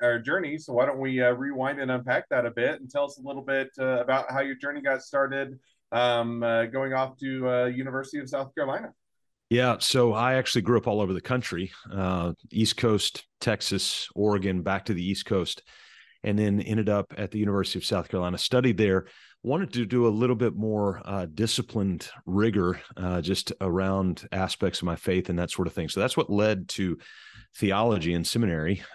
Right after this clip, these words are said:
Speaker 2: uh, and the divinity degree. So graduated there, but I worked in business while I was in seminary, really loved business,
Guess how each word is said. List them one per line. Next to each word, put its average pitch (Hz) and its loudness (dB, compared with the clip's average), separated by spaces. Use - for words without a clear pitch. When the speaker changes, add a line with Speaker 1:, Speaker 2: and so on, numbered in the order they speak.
Speaker 2:
uh, 85 0
and 85 -2
the 80 0
divinity 92 0
degree. 80 -4
So - -2
graduated 113 2
there, 110 4
but 95 0
I 101 2
worked 127 0
in 107 4
business 95 -2
while 90 0
I - 2
was 85 -2
in 87 -2
seminary, 104 2
really 107 2
loved 98 0
business, 95 -4